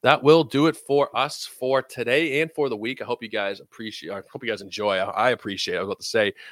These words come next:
mixing up my words here at the end of the day on Friday. Really appreciate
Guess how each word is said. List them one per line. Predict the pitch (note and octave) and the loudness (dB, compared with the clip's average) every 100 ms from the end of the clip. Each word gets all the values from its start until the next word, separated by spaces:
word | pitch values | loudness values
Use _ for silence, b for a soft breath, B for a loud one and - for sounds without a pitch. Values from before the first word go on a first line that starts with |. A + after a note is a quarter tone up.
| B | B
mixing | D3+ E3+ | 2 2
up | |
my | D3+ | 4
words | C#3+ C#3 C3 | 4 4 2
here | B2 | -2
at | A#2 | 0
the | |
end | A#2+ | 0
of | |
the | A2+ | 0
day | A2 | 0
on | G#2+ | 0
Friday. | G#2+ G#2 G2+ G2 b b b | 0 0 0 -4 b b b
Really | C#3 | 0
appreciate | C3 C3+ B2+ B2 | 0 0 0 0